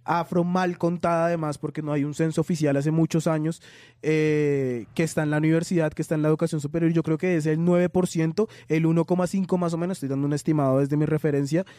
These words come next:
se gradúa, o llega a, a tener un título universitario. Entonces, la invitación es a que hablen, a-, aquí está el espacio abierto en Lo Negro, para que vengan, digan sus experiencias, por ahí he sabido de varias, pero pues obviamente la gente está,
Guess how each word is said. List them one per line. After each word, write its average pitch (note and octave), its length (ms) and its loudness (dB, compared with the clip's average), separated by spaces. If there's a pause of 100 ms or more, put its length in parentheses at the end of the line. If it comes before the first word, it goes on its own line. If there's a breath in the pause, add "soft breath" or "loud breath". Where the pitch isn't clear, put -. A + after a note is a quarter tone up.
(240 loud breath)
se E3+ 240 0
gradúa, D#3 560 2 (300)
o D3+ 100 2
llega D3 840 0
a, C#3+ 140 -4
a D#3+ 40 -2
tener D#3 280 0
un C#3+ 100 -2
título D3+ 400 0 (240 loud breath)
universitario. D3+ 800 -2 (280 soft breath)
Entonces, D#3 760 -2 (420)
la E3 300 2
invitación D#3 540 -4
es D3 100 -2
a E3 100 0
que G#3 220 0
hablen, F3 440 0
a-, D#3 140 -6
aquí C3+ 220 -14
está D3 160 -4
el D#3 60 2
espacio E3 340 0
abierto E3+ 300 0
en F3+ 100 -4
Lo F3 80 0
Negro, E3 360 0 (300 loud breath)
para D#3 200 0
que D#3 140 0
vengan, F#3 480 0 (280 loud breath)
digan E3+ 300 0
sus F3 120 -2
experiencias, F3+ 600 0
por F3 160 2
ahí D#3 100 0
he D3 60 -2
sabido D#3 340 2
de F3+ 60 4
varias, D#3 320 0
pero D#3+ 180 -4
pues D#3+ 160 -2
obviamente D3 420 0
la E3 120 2
gente C#3 240 -4
está, D3+ 400 -2